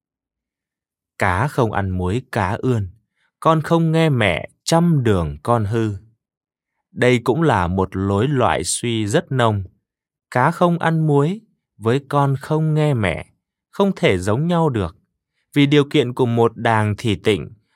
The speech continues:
một đàng thì động. Điều kiện đã không giống thì kết quả không thể giống nhau. Cá không ăn muối cá ươn, chắc như thế không sai được.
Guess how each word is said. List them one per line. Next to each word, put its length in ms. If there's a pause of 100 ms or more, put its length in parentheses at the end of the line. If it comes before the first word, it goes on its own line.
(120)
một 240
đàng 460
thì 220
động. 280 (840)
Điều 240
kiện 480
đã 140
không 360
giống 360 (300)
thì 100
kết 260
quả 240
không 320
thể 240
giống 320
nhau. 320 (920)
Cá 180
không 260
ăn 300
muối 300
cá 300
ươn, 320 (380)
chắc 240
như 180
thế 400
không 220
sai 340
được. 260